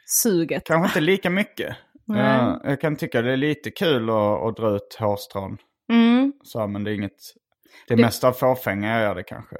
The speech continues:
Speaker 1: För det känns nästan som ett sånt naturligt beteende, att det är liksom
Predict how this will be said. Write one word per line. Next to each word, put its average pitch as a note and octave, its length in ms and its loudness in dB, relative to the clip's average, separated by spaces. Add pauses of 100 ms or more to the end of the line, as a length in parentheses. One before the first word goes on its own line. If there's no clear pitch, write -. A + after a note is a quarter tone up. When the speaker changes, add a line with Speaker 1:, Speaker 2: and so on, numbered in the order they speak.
(100)
Speaker 1:
För A#3 80 -2
det B3 80 6
känns D4 480 2
nästan A#3 380 0
som A3 140 -4
ett A3+ 100 -6
sånt B3 360 -4
naturligt G3+ 640 -2
beteende, F3+ 520 -2
att - 180 -12
det F3+ 80 -2
är E3+ 40 0
liksom D#3 280 -8